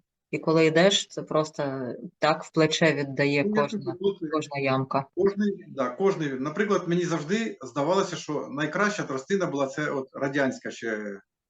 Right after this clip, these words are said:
Speaker 2: то, що от мама мені купляла за п'ять рублів з магазину «Розсвіт» з Москви. І мені... і тоді, як перша в мене з'явилась, е, тростина Revolution, я не знаю, це американська, здається,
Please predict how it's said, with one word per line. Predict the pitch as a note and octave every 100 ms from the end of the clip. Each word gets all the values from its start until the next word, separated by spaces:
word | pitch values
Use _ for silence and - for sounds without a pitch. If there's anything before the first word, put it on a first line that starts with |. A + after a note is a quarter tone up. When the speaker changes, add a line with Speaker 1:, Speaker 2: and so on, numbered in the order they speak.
| -
Speaker 2:
то, | -
що | A#2+
от | A2+
мама | D3+ F3+
мені | D#3+ D3+
купляла | D3 D3 C3+ C3
за | C3
п'ять | - -
рублів | A#2 E3 G3 D3
з | B2+ - - - -
магазину | B2 C3 C3 A#2+ A2+
«Розсвіт» | A2+ - F#3+ G3
з | -
Москви. | C#3+ C3+ - D3 C3+ - _ - - - C#3+
І |
мені... | E3+ F#3+ F3 - _ _ _ -
і | E3
тоді, | F3+ F3 G3
як | F3 F3+
перша | F#3 F3 D#3+
в |
мене | D#3 C#3
з'явилась, | D3+ D#3 D#3 C#3 -
е, | B2+ C3+ B2+ B2+ B2 A#2+ A#2+ A#2
тростина | C#3 C#3 D#3+ C#3 C3
Revolution, | D3 E3 G#3+ B3 - C3+ A#2+
я | C#3
не | C3+
знаю, | C3 A#2+
це | B2+
американська, | C#3 D3+ E3 B2+ - G#2+
здається, | G#2 A2+ G#2 G#2